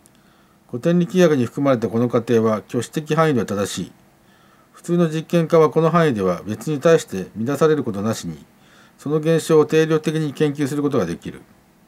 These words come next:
これはその場合、測定によって起こる撹乱を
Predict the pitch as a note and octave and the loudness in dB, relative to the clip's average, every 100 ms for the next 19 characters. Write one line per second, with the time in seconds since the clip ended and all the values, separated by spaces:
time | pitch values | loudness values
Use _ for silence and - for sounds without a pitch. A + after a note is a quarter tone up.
0 | _ _ _ _ - D3 D#3+ E3 E3 D#3+ | _ _ _ _ -4 2 2 4 2 4
1 | E3 D#3 D#3 - F3+ F3 E3+ D#3+ E3+ D#3 | 6 4 2 0 2 4 4 4 2 4
2 | E3 C#3+ G#2+ C3+ B2+ A#2+ A#2 B2 | 4 4 0 2 2 2 0 -4